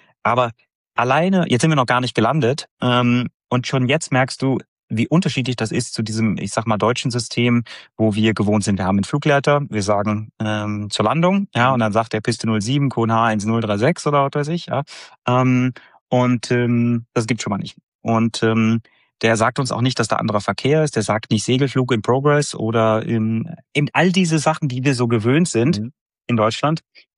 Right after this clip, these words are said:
Speaker 1: die existieren nicht.
Speaker 2: Mhm.
Speaker 1: Das heißt, die Verantwortung, und das haben wir auch nicht Fliegen ohne Flugbegleiter jetzt hier, die Verantwortung geht natürlich total, ähm, fun-, oder fundamental auf die Piloten über und erfordert nochmal eine ganz andere Form von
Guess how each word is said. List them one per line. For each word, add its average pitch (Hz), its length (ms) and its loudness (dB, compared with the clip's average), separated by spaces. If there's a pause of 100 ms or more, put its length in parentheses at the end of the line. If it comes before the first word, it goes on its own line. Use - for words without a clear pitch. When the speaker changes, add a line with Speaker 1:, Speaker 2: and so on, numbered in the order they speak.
(140)
Speaker 1:
die 131 100 2
existieren - 460 -4
nicht. - 280 -10
Speaker 2:
Mhm. 101 340 -8
Speaker 1:
Das 113 140 -2
heißt, 135 160 -2
die 131 100 2
Verantwortung, 123 880 2
und 120 100 0
das 110 140 -4
haben 120 120 2
wir 123 100 4
auch 113 60 -2
nicht 117 140 -2
Fliegen 123 220 0
ohne 113 100 0
Flugbegleiter 117 460 -2
jetzt 107 180 -4
hier, 127 220 -2 (800)
die 117 120 -2
Verantwortung 120 440 -2
geht 123 180 -2
natürlich 123 260 -4
total, 135 480 0 (580)
ähm, 127 680 2
fun-, - 220 0
oder - 140 0
fundamental 170 480 0
auf - 80 -6
die - 100 -6
Piloten 120 440 -2
über 120 340 0 (440)
und 123 240 2
erfordert 135 380 0
nochmal 120 180 2
eine 120 100 2
ganz 131 160 0
andere 120 280 -2
Form 117 260 0
von 110 480 0